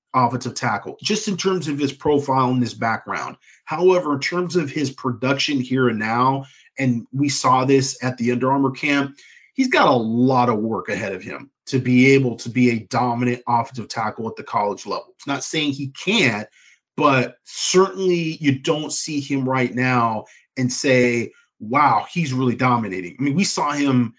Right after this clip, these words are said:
play head-to-head against the two thousand twenty-six defensive lineman and got cooked a bit in those one-on-ones. And so, you know, Manasseh Etete is definitely about potential.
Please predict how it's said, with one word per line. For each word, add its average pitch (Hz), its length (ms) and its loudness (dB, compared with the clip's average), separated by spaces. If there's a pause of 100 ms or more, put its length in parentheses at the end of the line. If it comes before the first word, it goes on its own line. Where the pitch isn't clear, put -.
(300)
play 156 240 2
head-to-head 131 800 -2
against 127 320 -4
the 123 80 -6
two 151 180 -8
thousand 123 380 0
twenty-six 127 1080 -2 (600)
defensive 135 580 0
lineman 127 680 0
and 123 300 -2
got - 340 -4
cooked - 480 -8
a 127 80 -4
bit - 360 -2
in 135 160 2
those 123 240 0
one-on-ones. 123 960 -4 (420)
And 143 140 -6
so, 143 600 2 (120)
you 175 80 -2
know, 147 100 0
Manasseh 180 340 2
Etete 165 280 -2
is 143 240 0
definitely 147 360 -4
about 139 280 0
potential. 127 760 -4